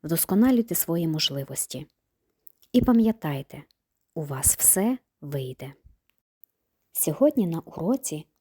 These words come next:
ми продовжимо тему «Вільний час». Зокрема, поговоримо про Freizeitprogramm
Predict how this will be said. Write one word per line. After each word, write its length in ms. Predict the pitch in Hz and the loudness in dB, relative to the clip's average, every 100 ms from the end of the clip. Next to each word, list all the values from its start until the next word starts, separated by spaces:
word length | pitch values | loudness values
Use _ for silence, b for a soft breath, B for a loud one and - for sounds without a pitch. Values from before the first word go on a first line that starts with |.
| - | -2
ми 160 | 226 | -2
продовжимо 680 | - - 190 233 247 196 170 | 0 -2 0 0 0 -2 -4
тему 500 | 160 - 233 226 202 - - | -4 -2 0 2 0 -8 -4
«Вільний 420 | 269 285 254 240 | 0 2 2 0
час». 560 | - - 139 - - _ _ _ _ _ _ _ _ - | -4 -6 -6 -8 -10 _ _ _ _ _ _ _ _ -4
Зокрема, 640 | - 165 165 160 185 294 - _ _ _ | -2 -2 -4 -2 0 0 -2 _ _ _
поговоримо 640 | - 180 185 254 277 226 196 | -6 -4 0 2 2 0 -2
про 340 | - 180 226 - _ _ _ | -2 -2 -2 -6 _ _ _
Freizeitprogramm 1300 | - 233 247 202 - 147 143 - 160 147 - 160 143 | 0 4 4 2 0 -6 -8 -8 -6 -6 -4 -6 -6